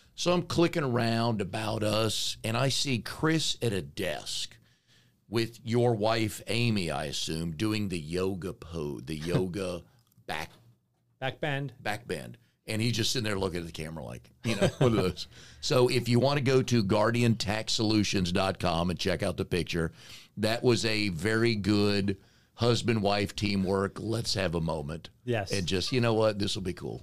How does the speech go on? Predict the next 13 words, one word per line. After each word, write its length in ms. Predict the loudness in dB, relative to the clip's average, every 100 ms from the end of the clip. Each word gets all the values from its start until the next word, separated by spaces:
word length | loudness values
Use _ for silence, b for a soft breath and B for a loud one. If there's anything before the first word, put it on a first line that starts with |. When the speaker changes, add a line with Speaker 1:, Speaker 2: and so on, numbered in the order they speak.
| -4
Speaker 2:
Yeah, 200 | -2 -2
she's 260 | 0 0 2
awesome. 440 | 0 -2 -6 -8 -6
Um, 420 | -6 -6 -8 -12 -4
I'm 180 | -2 0
not 180 | -2 -2
sure 160 | -2
if 120 | -4 -4
you've 100 | -8
seen 240 | -4 -4
Tax 300 | -2 -6 -6
Tip 200 | -6 -6
Tuesday. 520 | -4 -4 -4 -4 -4